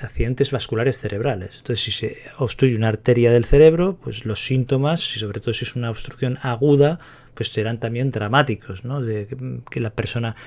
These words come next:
eh, se le paraliza un lado de la cara o, y una parte del cuerpo, un brazo, incluso una pierna, según donde esté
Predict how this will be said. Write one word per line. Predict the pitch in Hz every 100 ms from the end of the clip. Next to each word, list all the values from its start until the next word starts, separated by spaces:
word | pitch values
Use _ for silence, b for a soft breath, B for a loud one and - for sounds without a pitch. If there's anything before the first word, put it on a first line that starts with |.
| B
eh, | - 62
se | - -
le | 113
paraliza | 107 107 113 -
un | 110
lado | 110 110
de |
la | 104 107
cara | 143 143 143
o, | 127 117 113 107
y | 107
una | 110 110 107
parte | 117 113 110
del | 107
cuerpo, | - 147 143
un | 120
brazo, | 110 143 143
incluso | 123 117 -
una | 107 101
pierna, | 123 113 104
según | - 117
donde | 113 107
esté | 107 - 107